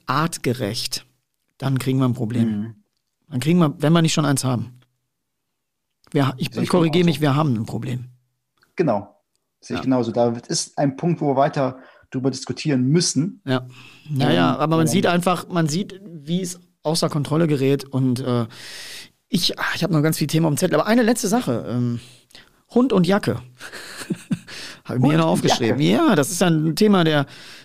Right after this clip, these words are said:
Speaker 1: der, äh, äh, Zivilisten <laughs> im Hundetraining, der, der Düsseldorfer High Society Hundetrainer. Ja. Dennis, du als Düsseldorfer High Society Hundetrainer, sag doch mal was
Speaker 2: <laughs>
Speaker 1: zu,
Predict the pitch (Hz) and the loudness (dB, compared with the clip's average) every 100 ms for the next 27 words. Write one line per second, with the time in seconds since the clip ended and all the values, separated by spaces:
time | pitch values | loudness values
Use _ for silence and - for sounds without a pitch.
0 | - 139 131 131 - 123 123 113 98 110 | -2 2 2 2 2 2 2 0 -4 -4
1 | 107 202 196 139 - - 165 156 151 156 | -4 -6 -8 -8 -6 0 2 4 2 2
2 | 165 - - 95 - - - 98 - - | 0 -4 -2 -2 -2 -8 -6 -8 -10 -2
3 | 185 - - - - 170 147 151 165 165 | -2 -2 -12 -6 0 2 4 4 4 0
4 | 139 151 151 143 139 127 120 135 120 117 | 0 2 2 2 2 2 0 0 0 2
5 | 110 120 170 175 143 139 131 127 117 120 | 0 0 0 2 2 2 2 0 0 -4
6 | - - - 143 165 160 - 156 170 135 | -16 -12 -2 -2 0 -2 0 2 2 2
7 | 117 104 110 104 - 98 85 - 123 - | 0 0 0 -2 -4 -4 -4 -6 -10 -16
8 | _ _ _ _ _ _ - 117 - _ | _ _ _ _ _ _ -14 -12 -14 _
9 | _ - - - - - 143 165 - 170 | _ -20 -20 -20 -20 -2 2 2 4 2
10 | 156 190 - 170 160 135 143 170 143 151 | 2 0 2 2 2 2 2 0 0 2
11 | 160 123 113 117 113 113 107 110 135 151 | 2 2 2 0 0 0 0 2 2 4
12 | 143 139 139 156 | 4 2 0 -4